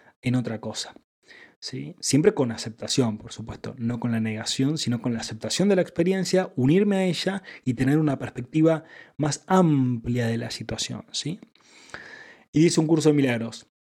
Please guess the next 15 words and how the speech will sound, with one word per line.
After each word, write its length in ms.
textualmente, 880
"El 140
juicio 340
final 520
es 200
la 80
última 760
curación, 920
en 160
vez 160
de 60
un 100
reparto 440
de 100
castigos, 880